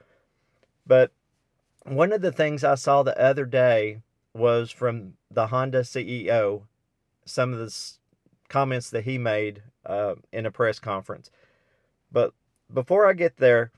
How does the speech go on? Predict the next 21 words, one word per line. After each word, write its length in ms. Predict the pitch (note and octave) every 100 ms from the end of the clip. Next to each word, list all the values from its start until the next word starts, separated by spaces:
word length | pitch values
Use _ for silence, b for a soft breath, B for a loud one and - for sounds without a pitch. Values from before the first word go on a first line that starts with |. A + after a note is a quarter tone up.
| _ _ _ _ _ _ _ _
there 340 | - B2+ E3 A#2+
are 180 | B2+
two 260 | A#2+ F#3 G#3+
hundred 400 | F#3+ F#3+ E3+ E3+
and 200 | - B2
eighty 320 | - C#3 D3+ D3+
million 480 | C3 C3+ C3 A#2+
vehicles 580 | A2+ C3+ C3 B2 B2 A#2 -
on 220 | A#2+ A#2+
the 80 | A2+
road 440 | A#2 A2 G#2+ G#2+ _ -
in 140 | A2+
America. 480 | G#2+ G2+ F2+ - E2 _ _ _ _ _ _ _ _ _ _ _ -
Two 160 | A3
hundred 240 | A3 G#3+ F3+
and 100 | D3
eighty 220 | D#3 C#3
million. 420 | C#3 C3 G#2+ E2 _ _ _ _ _ _ _ _ _ _
That's 240 | - G#3 D#3+
a 40 |
lot. 460 | B2 A2+ E2 -